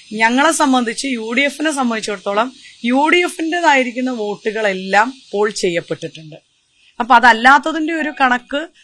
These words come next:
കാര്യങ്ങളും ഇപ്പൊ വൈകുന്നേരം ആകുമ്പോഴേക്കുമാണ് എല്ലാ പട്ടി-, എല്ലാ ബൂത്തിലും അവരുടെ യോഗങ്ങൾ ഇപ്പൊ ഉച്ചയ്ക്ക് ശേഷം കറക്റ്റ്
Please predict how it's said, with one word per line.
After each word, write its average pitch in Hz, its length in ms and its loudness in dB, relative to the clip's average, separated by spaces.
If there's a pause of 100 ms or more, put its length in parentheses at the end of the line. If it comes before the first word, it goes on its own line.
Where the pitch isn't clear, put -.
കാര്യങ്ങളും 240 500 4
ഇപ്പൊ 240 160 -8
വൈകുന്നേരം 233 600 0
ആകുമ്പോഴേക്കുമാണ് 214 800 -2
എല്ലാ 202 240 -2
പട്ടി-, 202 320 -8
എല്ലാ 233 240 -4
ബൂത്തിലും 240 540 -4
അവരുടെ 220 200 -6
യോഗങ്ങൾ 208 480 -8
ഇപ്പൊ 214 160 -10
ഉച്ചയ്ക്ക് 208 500 -8
ശേഷം 208 480 -8 (460)
കറക്റ്റ് 196 460 -4